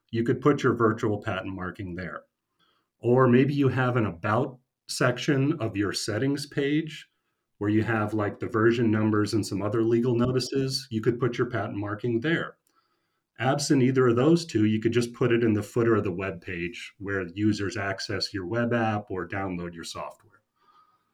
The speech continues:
Now, another potential pitfall has to do with licensing your patents. So if your company licenses its patents, you have a duty not only to mark your own products,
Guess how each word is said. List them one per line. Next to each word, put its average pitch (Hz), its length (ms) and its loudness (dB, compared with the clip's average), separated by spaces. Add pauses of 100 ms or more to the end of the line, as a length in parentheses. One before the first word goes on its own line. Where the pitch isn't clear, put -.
(520)
Now, 120 500 2 (300)
another 160 800 4
potential 127 560 0
pitfall 90 840 -4
has 107 240 -4
to 104 100 -6
do 110 280 2
with 98 320 -2
licensing 101 720 0
your 82 160 -6
patents. - 600 -12 (260)
So - 180 -6
if - 140 -8
your 131 120 4
company 139 520 2
licenses 113 720 0
its 143 160 -2
patents, - 640 -10 (840)
you 131 120 0
have 135 220 2
a 120 40 2
duty 113 380 4
not 104 240 0
only 135 240 2
to 120 140 -4
mark 113 320 0
your 98 160 -2
own 135 200 0
products, 165 680 -4